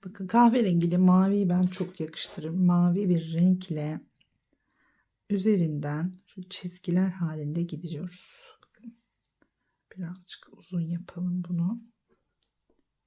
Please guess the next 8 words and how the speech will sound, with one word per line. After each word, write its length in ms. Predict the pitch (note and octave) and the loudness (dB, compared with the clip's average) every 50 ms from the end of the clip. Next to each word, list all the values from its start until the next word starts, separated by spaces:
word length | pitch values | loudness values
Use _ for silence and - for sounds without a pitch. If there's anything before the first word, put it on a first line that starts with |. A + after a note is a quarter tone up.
| _ _ _ _ _ _ _ _ _ _ _ _ - - - _ _ - - _ _ _ | _ _ _ _ _ _ _ _ _ _ _ _ -20 -20 -20 _ _ -20 -20 _ _ _
Bu 60 | _ | _
kadar 360 | _ _ _ - F3+ F3 F#3 | _ _ _ -14 -12 -10 -10
yeterli 720 | F#3+ G3 G3 G3 F3+ E3+ E3+ - - F3 F3 F#3 G3 F#3+ - | -10 -10 -8 -6 -6 -6 -6 -8 -10 -10 -10 -10 -12 -16 -20
sanırım. 480 | - - - F#3 E3+ F3+ F3+ F3 F3 G#3+ A3+ - - - - _ _ _ _ _ _ _ _ _ _ _ _ _ _ _ _ _ _ _ _ _ _ _ _ _ _ _ _ _ _ _ - | -20 -16 -12 -10 -8 -6 -4 -2 -2 0 0 0 -2 -4 -10 _ _ _ _ _ _ _ _ _ _ _ _ _ _ _ _ _ _ _ _ _ _ _ _ _ _ _ _ _ _ _ -6
Yapmayabilirsiniz 1040 | G#3+ G3+ G3+ - G#3 G3 G3 F#3 G3 F#3+ F#3+ F#3 F#3 - - - D3+ D3 - - - | -6 -6 -4 -4 -4 -2 -2 0 0 0 -2 -2 -4 -6 -10 -12 -12 -12 -12 -14 -18
de 60 | E3+ - | -18 -14
tabii 340 | - E3 D#3+ D#3+ D#3+ - - | -12 -12 -10 -10 -12 -12 -10
ki. 240 | - G#3+ A#3 - | -8 -8 -8 -8